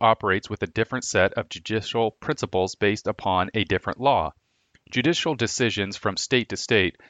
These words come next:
often differ because the absence of any standard of righteousness. In many courts throughout our land,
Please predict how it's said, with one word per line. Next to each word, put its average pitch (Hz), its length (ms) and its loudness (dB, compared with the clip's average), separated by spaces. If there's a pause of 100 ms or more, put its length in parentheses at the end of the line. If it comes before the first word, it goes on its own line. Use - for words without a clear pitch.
(140)
often 127 280 0
differ 113 260 0
because 98 400 0
the - 180 -2
absence 127 440 0
of 85 160 -4
any 123 220 0
standard 101 480 0
of 92 140 -2
righteousness. 87 720 -2 (1400)
In 123 180 2
many 175 180 2
courts 117 340 0
throughout 120 320 4
our 127 80 4
land, 98 380 2